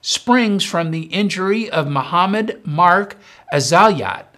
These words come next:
a former employee who worked on a maintenance crew in charge of bus stops.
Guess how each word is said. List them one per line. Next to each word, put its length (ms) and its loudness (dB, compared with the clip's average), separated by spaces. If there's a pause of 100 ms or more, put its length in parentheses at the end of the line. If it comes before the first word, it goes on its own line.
(360)
a 160 0
former 500 2
employee 520 -4
who 100 -2
worked 380 -2
on 140 -2
a 120 -4
maintenance 480 -4
crew 360 -4
in 200 -4
charge 340 -4
of 220 -10
bus 240 -2
stops. 540 -10